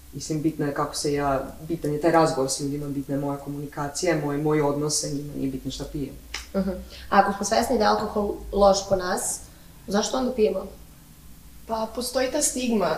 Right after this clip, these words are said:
Speaker 3: na, pogotovo na Balkanu, da, e, ne znam, ono, ujutru čašica rakije, uz obrok, čaša vina, posle,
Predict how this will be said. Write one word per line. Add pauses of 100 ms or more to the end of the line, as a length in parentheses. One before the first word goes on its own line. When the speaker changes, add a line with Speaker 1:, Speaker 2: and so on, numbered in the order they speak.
Speaker 3:
na, (120)
pogotovo
na
Balkanu, (420)
da, (460)
e,
ne
znam,
ono, (100)
ujutru
čašica
rakije,
uz
obrok,
čaša
vina,
posle,